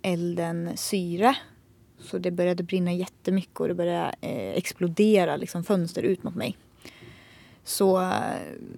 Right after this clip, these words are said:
min sista utväg var att, eh,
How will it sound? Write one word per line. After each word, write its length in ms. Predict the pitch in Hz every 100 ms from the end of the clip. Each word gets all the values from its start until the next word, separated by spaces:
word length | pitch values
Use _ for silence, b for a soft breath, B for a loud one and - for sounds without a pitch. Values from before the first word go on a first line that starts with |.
| -
min 260 | - 202 190
sista 320 | 202 - 190
utväg 640 | 202 190 - 202 190 180
var 380 | 190 214 190 -
att, 420 | 175 - - -
eh, 360 | - 62 62